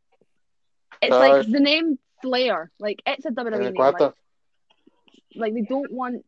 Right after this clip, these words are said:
Speaker 1: to see the Rhodes name being used anywhere
Speaker 2: No.
Speaker 1: else 'cause it's such a legacy,
Speaker 2: Mm-hmm.
Speaker 1: maybe, if you get what I mean.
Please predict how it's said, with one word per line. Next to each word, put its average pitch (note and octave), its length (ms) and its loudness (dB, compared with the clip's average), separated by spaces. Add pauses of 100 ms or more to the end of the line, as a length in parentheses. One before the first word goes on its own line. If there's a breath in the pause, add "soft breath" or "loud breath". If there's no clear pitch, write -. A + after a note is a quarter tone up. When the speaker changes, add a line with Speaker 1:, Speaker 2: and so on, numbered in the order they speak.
Speaker 1:
to A#3+ 80 -10
see A3+ 500 -2 (800)
the A3 100 0
Rhodes A#3 380 2
name A3 320 0
being G#3+ 260 -2
used A3 360 -4 (100)
anywhere G#3 320 -2
Speaker 2:
No. G3+ 60 2 (100)
Speaker 1:
else C#3+ 180 4
'cause A3 100 -4
it's - 220 -10 (120)
such - 220 -8
a G#3 60 -4
legacy, G#3 640 -4
Speaker 2:
Mm-hmm. C4+ 260 4
Speaker 1:
maybe, A3+ 280 -4 (440)
if - 120 -14
you A#3 60 -2
get G#3 140 2
what G3+ 80 -2
I - 20 -2
mean. G#3+ 200 -4